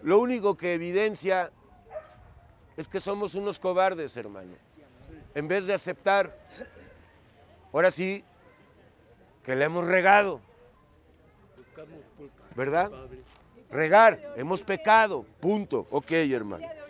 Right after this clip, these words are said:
Así es. Ya estás en Jueces catorce, Sansón y la mujer filistea de Timnat, o la mujer timnaíta.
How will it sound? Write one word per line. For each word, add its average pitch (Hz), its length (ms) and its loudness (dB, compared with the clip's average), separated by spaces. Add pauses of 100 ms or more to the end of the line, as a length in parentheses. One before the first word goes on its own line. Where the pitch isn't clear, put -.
(580)
Así 127 280 -4
es. 131 200 -2 (640)
Ya 214 100 10
estás 240 380 6
en 196 340 2
Jueces 214 580 4
catorce, 185 800 4
Sansón 175 580 4
y 208 40 0
la 180 140 4
mujer 160 340 0
filistea 185 500 2
de 190 120 4
Timnat, 156 600 -4
o 151 160 -2 (440)
la 143 100 0
mujer 156 380 -2
timnaíta. 156 880 -4